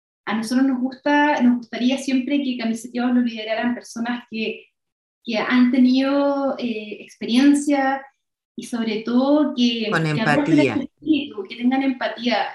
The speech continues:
Speaker 1: Yo creo que es como el sentido común, uno dice, "Pero ¿cómo no va a tener sentido común tal persona?".
Speaker 2: Mm.
Speaker 1: Y uno dice, "Bueno, el sentido común es uno de los bienes más escasos".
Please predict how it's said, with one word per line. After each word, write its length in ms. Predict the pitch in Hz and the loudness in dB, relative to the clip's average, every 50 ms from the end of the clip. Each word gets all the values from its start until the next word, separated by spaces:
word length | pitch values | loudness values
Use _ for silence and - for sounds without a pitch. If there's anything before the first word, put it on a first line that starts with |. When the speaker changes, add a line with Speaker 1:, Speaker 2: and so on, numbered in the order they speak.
| - _ - | -14 _ -20
Speaker 1:
Yo 80 | 220 - | -16 -12
creo 240 | 220 226 226 220 - | -8 -8 -8 -8 -8
que 260 | 233 240 240 - - _ _ _ _ - | -10 -12 -12 -12 -16 _ _ _ _ -16
es 120 | 247 247 | -12 -6
como 160 | - 254 247 | -2 0 0
el 80 | 262 254 | 0 2
sentido 420 | - 254 240 240 247 254 262 262 | 2 0 0 0 0 0 0 0
común, 280 | 254 226 226 247 262 262 | -2 -2 0 0 2 4
uno 80 | 247 247 | 4 4
dice, 180 | 247 247 262 - | 4 2 0 -4
"Pero 160 | 196 208 - | -6 -10 -10
¿cómo 300 | - - - 330 294 277 | -8 -6 -4 -2 0 0
no 160 | 269 277 269 | 0 0 0
va 100 | 277 302 | -2 -2
a 40 | 294 | -2
tener 260 | 269 269 277 294 285 | 0 0 2 2 0
sentido 460 | - - 269 254 - 269 302 302 - - | 0 -2 -2 -2 -2 -2 -2 -2 -2 -2
común 460 | 269 247 247 277 302 311 302 285 285 | 0 2 4 4 4 4 2 2 0
tal 180 | 285 294 - | -2 -4 -4
persona?". 600 | - 294 - - - - 262 262 269 294 339 339 - | -4 -6 -8 -8 -8 -6 -4 -2 -2 0 -2 -2 -4
Speaker 2:
Mm. 240 | 285 135 - - - - - _ - | -6 -10 -14 -18 -20 -20 -20 _ -8
Speaker 1:
Y 160 | 233 226 247 247 | -4 0 2 2
uno 100 | 262 269 | 4 2
dice, 200 | 254 - 269 220 | 2 -2 -4 -4
"Bueno, 200 | 269 285 269 240 | -4 -4 -4 -4
el 80 | 202 - | -4 -6
sentido 340 | 247 226 - 254 277 285 254 | -8 -8 -4 -4 -4 -2 0
común 420 | 262 240 247 262 294 311 302 - - | 0 2 4 4 4 2 0 0 -2
es 120 | 247 240 | 0 2
uno 220 | 254 254 262 262 | 2 4 4 4
de 60 | 262 262 | 4 2
los 140 | 247 240 | 2 2
bienes 280 | 240 254 269 285 254 247 | 2 2 4 4 4 6
más 300 | 254 269 285 294 294 - | 6 6 4 2 0 -2
escasos". 440 | - - 320 320 - - - 190 | -4 -2 -2 -2 -2 -4 -12 -16